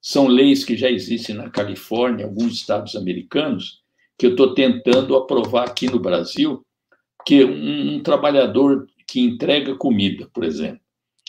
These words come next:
se ele quebrar uma perna, ele vai morrer de fome. Ele não tem seguro, ele não vai ter salário,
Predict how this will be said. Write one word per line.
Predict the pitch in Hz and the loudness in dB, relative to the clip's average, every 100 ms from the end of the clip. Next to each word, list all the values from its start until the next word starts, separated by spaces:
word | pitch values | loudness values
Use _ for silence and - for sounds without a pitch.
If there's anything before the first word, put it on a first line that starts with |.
| - | -14
se | - | -2
ele | 147 143 | -2 2
quebrar | 135 117 127 | 2 4 4
uma | 113 92 | 2 0
perna, | - 151 143 | -2 0 0
ele | 135 | 0
vai | 143 | 0
morrer | 147 143 143 | -2 -4 -4
de | 139 | -4
fome. | - 143 127 107 | -6 0 0 2
Ele | 113 127 | 0 0
não | 139 | 0
tem | - 120 | 2 0
seguro, | - 104 107 156 190 190 - _ _ _ | 0 -2 2 2 2 -2 -10 _ _ _
ele | 113 120 | 2 4
não | 120 | 4
vai | 127 113 | 2 -2
ter | - 110 | 0 0
salário, | 101 - 131 113 127 165 170 185 | 0 0 0 2 2 0 -2 -8